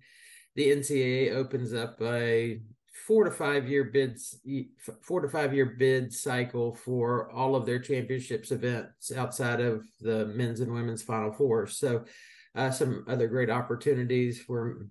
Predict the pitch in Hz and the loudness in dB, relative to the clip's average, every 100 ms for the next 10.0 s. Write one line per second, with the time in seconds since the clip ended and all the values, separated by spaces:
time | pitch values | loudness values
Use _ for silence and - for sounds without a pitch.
0 | - 117 104 - 113 110 110 - - 175 | -6 -2 -2 -2 -2 -2 -2 -2 0 4
1 | 165 151 147 139 135 - 131 127 127 127 | 6 6 6 2 0 -2 0 2 4 2
2 | 123 123 120 110 73 107 110 104 139 143 | 2 0 -2 -6 -8 -6 -4 -2 0 4
3 | 135 131 131 151 135 120 123 - 120 - | 4 4 2 4 2 2 -2 0 -2 0
4 | 104 110 104 110 101 104 107 - 107 - | -2 -2 -2 0 0 -2 -4 0 0 -2
5 | - - 123 110 - - - - - - | -12 -2 0 0 -6 -20 -20 -20 -16 0
6 | 165 175 156 - 143 135 123 123 - 110 | 4 4 4 2 2 2 2 0 -2 -4
7 | 120 120 120 120 123 123 113 113 117 113 | -4 -2 0 0 0 -2 -2 -2 2 2
8 | 117 123 110 107 98 131 127 123 123 117 | 0 -4 -2 -2 0 2 2 4 2 0
9 | 120 113 104 113 110 110 113 110 110 | 0 0 0 0 0 0 -2 -4 -4